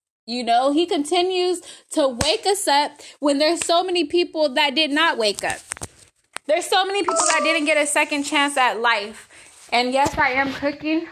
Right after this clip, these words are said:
but I'm able to be, like, on the app. I could basically just record on my phone. I don't gotta get all on my computer and get on the mic. I don't gotta do all of that. And see,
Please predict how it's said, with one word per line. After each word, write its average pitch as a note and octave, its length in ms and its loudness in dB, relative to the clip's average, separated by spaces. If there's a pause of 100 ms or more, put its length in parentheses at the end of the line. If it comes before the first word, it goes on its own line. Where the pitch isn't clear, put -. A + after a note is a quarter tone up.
(120)
but A#3+ 140 2
I'm A#3+ 120 2
able B3+ 280 0
to B3+ 60 -6
be, B3 300 -8 (560)
like, A3 480 -2 (140)
on A3+ 140 0
the A#3 140 -8
app. A#3+ 380 0
I A3+ 120 0
could A3+ 240 -4
basically G#3+ 480 -4
just G#3 200 -10
record G3+ 380 -8
on G3 100 -6
my G3 160 -6
phone. C#4+ 600 0 (300)
I G#3+ 80 0
don't A3 180 0
gotta G#3+ 300 2
get A3+ 420 0
all C4 400 2
on B3+ 180 2
my B3+ 480 0 (440)
computer D#4+ 880 2
and A3+ 420 2
get D4 140 0
on D#4+ 240 4
the D4+ 80 2
mic. D4 480 0
I C4 80 2
don't C4+ 120 0
gotta B3 200 0
do A#3+ 140 2
all A3+ 160 4
of G#3 60 2
that. G#3 240 2
And A3 140 -2
see, B3+ 340 -6